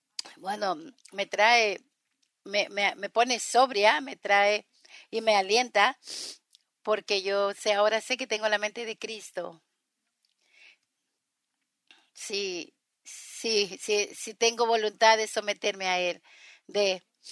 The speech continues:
dejar mi propia voluntad y someterme a la de Él. Y al estudiar su palabra, es una de las palabras que aprendemos la mente de Cristo. Orando y hablando con Él, es, son las maneras como conectamos con Él,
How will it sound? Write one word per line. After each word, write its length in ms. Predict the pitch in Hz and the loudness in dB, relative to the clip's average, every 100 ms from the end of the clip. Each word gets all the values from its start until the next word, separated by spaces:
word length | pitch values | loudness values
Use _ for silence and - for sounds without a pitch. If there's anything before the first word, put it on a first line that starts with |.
| - - | -18 -8
dejar 420 | 202 214 233 240 | -4 2 6 6
mi 140 | 233 226 | 2 -4
propia 360 | 214 208 247 | -4 -2 -2
voluntad 560 | 226 220 208 220 226 269 269 _ | -2 -6 -2 4 6 4 -4 _
y 120 | - 196 | -12 -8
someterme 580 | - 185 180 208 196 | -6 -6 -4 -4 -2
a 40 | 196 | -2
la 160 | 190 | -2
de 220 | 180 208 196 | -2 -6 -8
Él. 160 | 175 _ _ _ _ _ _ _ _ _ _ _ _ _ _ _ _ _ _ _ - | -12 _ _ _ _ _ _ _ _ _ _ _ _ _ _ _ _ _ _ _ -6
Y 160 | 196 | 0
al 120 | 202 202 | 0 0
estudiar 420 | 196 208 196 196 | -6 -4 0 -2
su 140 | - | -4
palabra, 680 | - 190 190 190 226 226 - | -6 -2 0 0 -2 -6 -8
es 240 | - 202 - | -10 -8 -8
una 240 | 208 208 | -2 -2
de 120 | 190 | 0
las 160 | 190 196 | -2 -2
palabras 520 | - 233 202 208 220 | -2 0 2 4 2
que 140 | - 208 | 2 0
aprendemos 520 | 190 190 190 196 208 | 0 -6 -6 -6 -4
la 100 | 208 | -4
mente 280 | 196 190 220 | -4 -8 -8
de 120 | 214 | -10
Cristo. 460 | - 208 208 233 226 _ - - - - _ _ _ _ _ _ _ | -10 -12 -10 -14 -14 _ -20 -20 -20 -20 _ _ _ _ _ _ _
Orando 560 | - 196 196 202 214 247 | -4 0 4 4 4 0
y 100 | 226 | 0
hablando 420 | 202 202 202 202 | 2 2 0 -2
con 220 | - 208 | -4 -2
Él, 180 | 202 208 | -2 -2
es, 120 | 208 | -4
son 260 | - - 208 | -10 -4 -2
las 80 | 202 | -2
maneras 360 | 202 196 208 | -2 0 0
como 260 | 196 196 190 | 0 -6 -4
conectamos 580 | 196 185 170 196 196 208 | -4 -6 0 0 0 0
con 220 | 202 196 | -2 0
Él, 220 | 196 226 | -2 -2